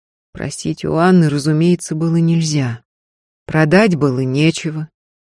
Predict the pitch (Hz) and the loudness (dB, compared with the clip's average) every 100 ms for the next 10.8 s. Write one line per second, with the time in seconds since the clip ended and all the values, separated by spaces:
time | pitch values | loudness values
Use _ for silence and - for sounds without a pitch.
0 | _ 147 175 175 165 147 185 202 190 185 | _ 2 6 6 6 4 4 6 4 4
1 | 170 165 175 170 156 160 156 139 131 135 | 0 4 4 2 2 2 2 -2 -6 -10
2 | _ _ _ _ _ _ 147 143 170 - | _ _ _ _ _ _ -4 0 -2 -4
3 | - - 151 - - 160 151 147 - - | -10 -10 -10 -12 -8 -4 -4 -6 -10 -12
4 | - 156 147 143 151 185 151 - - _ | -6 -2 -2 -2 0 2 0 -6 -20 _
5 | _ _ _ _ 139 139 151 151 170 165 | _ _ _ _ -4 0 0 2 4 4
6 | 156 165 156 - 139 - 156 147 160 151 | 4 0 -2 -8 -12 -4 -4 0 0 -2
7 | - 156 143 147 143 160 196 160 127 147 | -4 -6 -2 0 0 2 2 0 -2 -6
8 | 143 - 131 143 143 - 143 131 135 131 | -8 -6 -4 -4 -6 -8 -8 -4 -4 -4
9 | 156 - 139 135 123 139 139 131 120 - | -6 -6 -6 -4 -4 -4 -4 -6 -10 -12
10 | - 120 127 - 135 143 - - | -12 -10 -12 -14 -18 -18 -18 -20